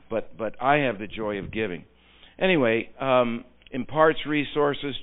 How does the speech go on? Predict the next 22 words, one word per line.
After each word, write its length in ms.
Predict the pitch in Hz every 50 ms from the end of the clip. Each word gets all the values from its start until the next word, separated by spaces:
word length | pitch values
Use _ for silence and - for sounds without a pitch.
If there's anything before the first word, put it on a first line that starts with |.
| -
charitably 680 | - 139 131 131 127 131 127 117 131 131 127 127 123 107 - -
generous, 380 | - 135 135 131 131 131 135 127 - - - - - - - - - - - _ -
uh, 160 | - 104 101 98 90 -
donates, 480 | 131 139 139 139 135 139 135 135 139 - - - - - - - - - - - _ _ _ _ -
givers 380 | 139 135 131 139 135 120 110
are, 180 | 120 107 101 95 - - - - - - _ _ _ _ _ _ _ _ _ _ _ _ _ _ _ _ _ _ _ _ _ - -
um, 360 | 135 123 113 113 107 98 98 - - - - - - - - _ - - - - _ _ -
gosh, 180 | 156 139 117 - -
we 100 | 143 151
were 100 | 139 139
here 180 | 135 135 127 123 - -
Friday 300 | 135 127 123 120 123 120
night, 320 | 120 120 123 123 123 - - - - - - _ - -
and 340 | 123 117 107 110 110 107 - -
I'll 140 | 120 127
mention 380 | 127 131 131 127 - - 120 113
this 120 | 110 101 - - - - - -
probably 480 | - 131 123 117 117 113 98 104 104
in 80 | 104 104
my 100 | 101 101
message, 460 | 101 107 120 127 - - 98 87 76 -
but 140 | 101 90